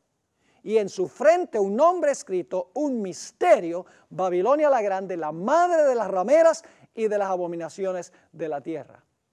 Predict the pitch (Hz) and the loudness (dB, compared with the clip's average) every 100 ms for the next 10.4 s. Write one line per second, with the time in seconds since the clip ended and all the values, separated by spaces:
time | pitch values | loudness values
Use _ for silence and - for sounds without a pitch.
0 | _ - 165 160 262 277 - 269 269 220 | _ -12 -6 -2 -2 -4 -6 -4 -4 -6
1 | 190 214 214 240 196 160 185 196 226 185 | -4 -6 -6 -10 -6 -4 -6 -6 -8 -8
2 | - 175 - 180 170 - 175 - 139 160 | -8 -10 -8 -10 -10 -12 -16 -14 -12 -12
3 | 175 _ _ _ - 165 175 151 185 190 | -14 _ _ _ -12 -10 -8 -6 -6 -4
4 | 202 202 165 170 156 147 180 190 175 180 | -6 -6 -6 -8 -8 -6 -4 -2 -4 -4
5 | 180 180 165 147 143 208 214 165 - 180 | -6 -8 -8 -8 -10 -10 -10 -12 -8 -8
6 | 180 - 220 226 220 202 180 170 185 165 | -8 -8 -6 -6 -10 -8 -8 -8 -10 -10
7 | 160 196 220 202 165 - 156 214 247 247 | -6 -4 -4 -6 -8 -12 -8 -6 -8 -10
8 | - - 165 156 170 185 180 156 - 143 | -16 -12 -12 -10 -10 -10 -10 -14 -16 -20
9 | 139 156 _ _ _ - 202 196 185 - | -20 -20 _ _ _ -14 -12 -8 -8 -8
10 | 147 143 - | -12 -12 -16